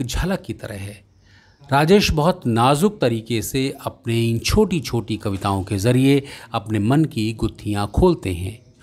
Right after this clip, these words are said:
और एक झलक दिखाकर अगली कविता की तरफ बढ़ जाते हैं।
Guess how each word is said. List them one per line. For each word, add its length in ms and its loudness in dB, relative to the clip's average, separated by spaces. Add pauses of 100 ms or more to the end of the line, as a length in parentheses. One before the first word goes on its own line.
(180)
और 100 4
एक 140 0
झलक 340 4
दिखाकर 580 -2 (400)
अगली 300 2
कविता 340 0
की 140 -6
तरफ 320 -4
बढ़ 220 2
जाते 360 -4
हैं। 240 -10